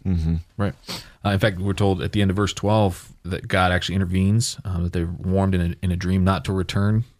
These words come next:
Speaker 2: to Herod, and then they depart to their own country by another way. So they don't, they don't, they don't come and give that report back to Herod, which leads, uh, to, to greater tragedy and later.
Speaker 1: Mm-hmm.
Speaker 2: Let's pick up in verse thirteen. Um, I'll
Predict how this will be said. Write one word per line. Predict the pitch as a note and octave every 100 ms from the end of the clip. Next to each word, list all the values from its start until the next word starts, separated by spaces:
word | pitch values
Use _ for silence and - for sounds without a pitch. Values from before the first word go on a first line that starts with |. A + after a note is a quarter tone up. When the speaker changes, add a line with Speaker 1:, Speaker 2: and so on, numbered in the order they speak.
| _ _
Speaker 2:
to | -
Herod, | F#2+ G2 G2+ C3 - - _ _
and | F2
then | F2
they | E2+
depart | F2 F2+ G2+ F#2+ -
to | F2+
their | F2+
own | F2
country | - G2+ - F2
by | E2+ F2
another | E2+ F2 E2+
way. | F2 F2+
So | E2+ F#2+
they |
don't, | F#2+ F#2+ -
they | G2
don't, | F2+ - -
they | F#2
don't | F#2 -
come | B2+ A2
and | F#2+
give | F#2
that | F2+ F#2
report | E2 E2+ G#2
back | - F#2+ D#2 - _ -
to | -
Herod, | F2 G2 F2 E2
which | E2+
leads, | - F2+ F2 - - - - _ -
uh, | E2+ E2+
to, | G2 F2 F2+ - _
to | -
greater | F2 F2 E2+
tragedy | E2+ F2+ F2 E2+ E2
and | E2+ F2 - _ _ _ _ _
later. | - F2 D#2 - _ -
Speaker 1:
Mm-hmm. | E2+ D#2 E2+ E2+ -
Speaker 2:
Let's | A2
pick | C3+
up | C3+
in | A#2
verse | B2 A2+
thirteen. | - B2 - B2 B2 D3 E3+ D#3+ -
Um, | G#2 G#2 G#2+ G#2+
I'll | C3+